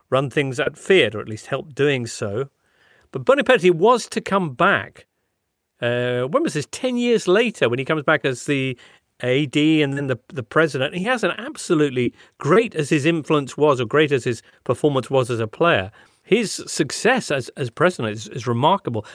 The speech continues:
Nine titles won under him, two Italian Cups, that Intercontinental Cup you mentioned, uh, European Cup, one in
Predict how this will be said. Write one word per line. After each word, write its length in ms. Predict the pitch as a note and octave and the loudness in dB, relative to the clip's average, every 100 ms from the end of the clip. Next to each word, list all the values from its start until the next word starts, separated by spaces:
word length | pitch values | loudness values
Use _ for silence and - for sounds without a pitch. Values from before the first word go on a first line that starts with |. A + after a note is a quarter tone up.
| - | -12
Nine 480 | - C#3 D#3 G#3+ A#3 | -4 0 2 2 0
titles 580 | G3+ G3 F#3+ - G#2+ G2+ | 0 2 2 0 -2 -4
won 300 | A2 G#2+ G#2 - _ _ - | -6 -6 -6 -12 _ _ -4
under 260 | A#2 A2 | -4 -2
him, 180 | A2+ B2 | -2 -2
two 160 | - F#3+ | 2 2
Italian 400 | F3+ D#3+ C#3+ C3 | 4 2 0 -4
Cups, 480 | - D#3 - - - - _ | -2 -2 -2 -12 -18 -20 _
that 160 | C#3+ D3+ | 0 2
Intercontinental 760 | D#3+ C3+ D3+ C3 B2+ D3+ D3 | 0 -2 -4 0 0 0 -2
Cup 240 | A#2+ D3+ G3+ | 0 0 0
you 100 | C#3 | -4
mentioned, 560 | D3 D3 - C3+ B2+ | -4 -4 -6 -6 0
uh, 420 | B2 A#2 A2+ G#2+ G#2+ | 0 2 0 -2 -2
European 580 | G#2+ D#3 D#3 D#3+ D3 | 0 2 2 2 2
Cup, 280 | B2 C3 A2+ - - | 2 0 0 -6 -12
one 200 | A#2 A#2 | -4 -2
in 220 | A#2+ G#2+ | -2 -4